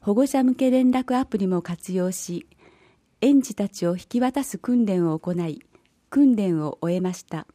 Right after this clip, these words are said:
多くの学校や企業のご協力、連携により、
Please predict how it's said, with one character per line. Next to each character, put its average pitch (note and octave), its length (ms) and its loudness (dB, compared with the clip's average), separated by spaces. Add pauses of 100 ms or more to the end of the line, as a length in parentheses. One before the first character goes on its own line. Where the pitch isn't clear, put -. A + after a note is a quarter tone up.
(1300)
多 D4 220 2
く A#3+ 140 0
の F#3+ 120 0
学 F#3 260 -6
校 F#3 220 -2
や F3+ 220 -2
企 C4 260 -2
業 B3+ 160 2
の F3+ 140 0
ご E3+ 120 -4
協 G#3 240 0
力、 F#3+ 380 -6 (100)
連 G#3 240 0
携 G3+ 240 0
に F#3 140 -4
よ F3 100 -2
り、 E3+ 200 -10